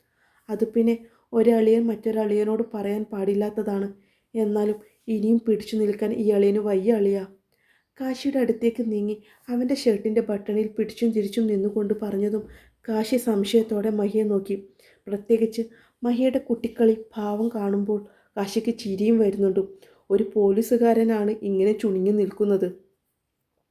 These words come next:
"അത് പിന്നെ, എടാ, എൻ്റെ ഫസ്റ്റ് നൈറ്റ് ഇതുവരെ കഴിഞ്ഞിട്ടില്ല. നിൻ്റെ ധൃതി കാണുമ്പോൾ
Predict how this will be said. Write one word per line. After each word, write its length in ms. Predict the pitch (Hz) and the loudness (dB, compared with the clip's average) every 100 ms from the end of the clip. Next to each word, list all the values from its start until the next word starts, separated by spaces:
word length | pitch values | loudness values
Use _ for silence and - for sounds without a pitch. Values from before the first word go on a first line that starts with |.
| _ _ _ _ _ _ - | _ _ _ _ _ _ -6
"അത് 200 | 208 208 | 0 0
പിന്നെ, 340 | 214 226 226 240 - _ _ - | 2 4 4 2 -2 _ _ -4
എടാ, 240 | 214 214 208 - - | 0 0 -2 -10 -8
എൻ്റെ 180 | 220 | -8
ഫസ്റ്റ് 340 | 220 214 208 220 | -2 -2 -2 -2
നൈറ്റ് 200 | 208 220 | 0 2
ഇതുവരെ 320 | 208 202 208 | 2 2 0
കഴിഞ്ഞിട്ടില്ല. 640 | 214 208 190 208 220 208 202 208 _ _ _ | -2 -2 0 -2 -2 -4 -6 -8 _ _ _
നിൻ്റെ 220 | 254 240 262 | 0 4 4
ധൃതി 320 | 240 226 233 | 2 0 2
കാണുമ്പോൾ 400 | 233 220 214 226 | 0 -2 -2 -6